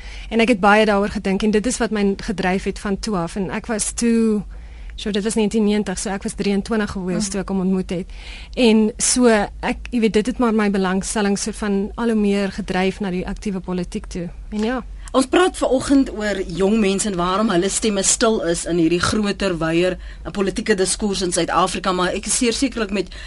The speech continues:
Speaker 2: met die feit dat jy ambassadeurspaartjie was in, in Ierland, dat, dat jy dit ook daar gesien het. Is hulle meer aktief? Is dit, as daar meer jonger mense wat uitpraat oor kwessies, standpunt inneem?
Speaker 1: Nee, glad nie. Ek dink dis erger. Ek dink die probleem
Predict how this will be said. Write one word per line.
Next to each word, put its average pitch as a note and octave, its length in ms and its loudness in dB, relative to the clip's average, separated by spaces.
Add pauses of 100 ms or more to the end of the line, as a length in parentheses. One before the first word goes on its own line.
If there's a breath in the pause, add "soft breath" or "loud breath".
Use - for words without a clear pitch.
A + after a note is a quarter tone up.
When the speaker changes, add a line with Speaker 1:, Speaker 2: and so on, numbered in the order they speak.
(120 loud breath)
Speaker 2:
met F#3 140 -4
die F#3+ 100 -8
feit G#3 220 4
dat G3 140 -2
jy F3 200 2 (540)
ambassadeurspaartjie F#3 800 2
was F3 260 0
in, F3+ 300 -2 (300 loud breath)
in G3+ 180 0
Ierland, G#3+ 460 4
dat, G#3 120 -6
dat G3 280 -2
jy A3 120 4
dit A3 160 4
ook A3+ 180 2
daar F3+ 280 4
gesien A3 180 -2
het. A3 80 0
Is B3+ 100 0
hulle C4 160 6
meer D#4+ 260 10
aktief? D#4+ 360 0
Is D#4+ 80 -4 (100)
dit, A3 260 -6
as A3+ 80 -2
daar A3 140 0
meer C4 180 2 (200 loud breath)
jonger A#3+ 420 6
mense A3 440 0
wat G#3+ 140 -2
uitpraat A#3 560 -2
oor A3 140 -6
kwessies, B3 400 -4
standpunt A3+ 380 -4
inneem? B3+ 300 -2 (280)
Speaker 1:
Nee, A3 200 0
glad A3+ 340 0
nie. G3+ 280 -6
Ek A#3 140 -2
dink B3 160 4
dis G#3+ 140 -4
erger. F#3 440 -8 (280 loud breath)
Ek A3+ 140 -4
dink A#3+ 220 4
die C4 100 2
probleem G#3+ 760 -2